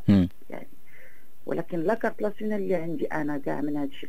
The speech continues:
Speaker 2: كله، ملي كنجي نعيط لها البنت اختها باش نقول لها ودي راه هذيك السلعه راه غير رجع لها، راه ماشي هي هذيك. آه، مبلوك يعني في ال-، في، في الواتس، آه، مبلوك. كلهم مبلوكين.
Speaker 1: خلات لك السلعه في يديك.
Speaker 2: لانه انا كنت كنقول لها الا بقات عندها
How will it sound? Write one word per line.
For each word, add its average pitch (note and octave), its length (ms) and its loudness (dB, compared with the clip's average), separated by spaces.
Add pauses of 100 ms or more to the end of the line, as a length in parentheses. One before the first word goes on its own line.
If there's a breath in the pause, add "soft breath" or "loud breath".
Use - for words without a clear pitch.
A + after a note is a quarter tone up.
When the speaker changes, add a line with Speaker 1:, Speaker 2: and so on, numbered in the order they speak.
Speaker 2:
كله، G#3+ 220 0
ملي E3 140 0
كنجي D#3 340 0
نعيط D3+ 320 0
لها D#3 80 0
البنت D3+ 280 0
اختها - 220 -2
باش D3+ 140 -2
نقول D#3 180 -2
لها D3+ 80 0
ودي C#3+ 180 -2
راه D#3 140 -2
هذيك - 140 -4 (100)
السلعه D3 280 -2
راه C#3+ 120 -4
غير F3 120 0
رجع F3+ 320 -2
لها، E3+ 120 -2
راه D3 80 -2
ماشي - 260 -2
هي D3+ 200 0
هذيك. F3 220 -2 (840 soft breath)
آه، D3+ 360 2
مبلوك D3+ 540 2
يعني D3+ 240 2
في - 120 -2
ال-، C#3+ 300 0 (100)
في، D3 220 -2 (100)
في D3+ 60 -2
الواتس، D#3 460 -2
آه، - 160 0 (260)
مبلوك. - 400 0 (360)
كلهم D4 540 6 (120)
مبلوكين. E3+ 600 2
Speaker 1:
خلات C3+ 320 6
لك D#3 100 6
السلعه B2 320 4
في C#3 120 2
يديك. A#2+ 280 4 (1800 loud breath)
Speaker 2:
لانه F3+ 380 6
انا A3+ 100 6
كنت A3+ 200 -2
كنقول A3+ 300 6
لها A#3 80 6
الا A#3 100 6
بقات B3 300 0
عندها A3+ 260 6